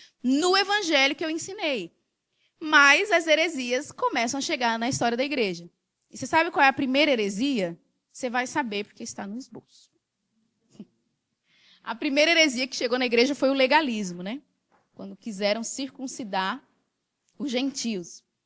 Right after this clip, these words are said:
E não só isso, vários ti-, vários tipos de legalismo judaizante. A outra heresia foi a libertinagem. Mas teve uma terceira heresia chamada gnosticismo. Gnosticismo é uma crença de que o mundo material é mau.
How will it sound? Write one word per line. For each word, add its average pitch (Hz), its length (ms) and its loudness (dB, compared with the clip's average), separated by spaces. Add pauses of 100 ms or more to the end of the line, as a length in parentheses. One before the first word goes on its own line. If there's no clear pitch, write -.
(380)
E 202 80 -8
não 277 160 2
só 302 180 2
isso, 180 280 -4
vários 233 300 4
ti-, - 60 -10
vários 220 260 2
tipos 214 180 -10
de 208 100 -10
legalismo 233 640 2
judaizante. 240 760 0 (640)
A - 160 4
outra 294 280 8
heresia 302 400 4
foi 330 120 4
a 330 60 8
libertinagem. 285 920 0 (440)
Mas 349 220 -2
teve 349 220 2
uma 339 140 0
terceira 311 400 2
heresia 285 380 2
chamada 269 380 0
gnosticismo. 254 920 -4 (520)
Gnosticismo 285 640 -12
é 320 60 -6
uma 339 120 -4
crença 285 380 2
de 277 100 0
que 339 140 4
o 320 60 4
mundo 330 340 4
material 294 580 6
é 302 80 2
mau. 220 540 2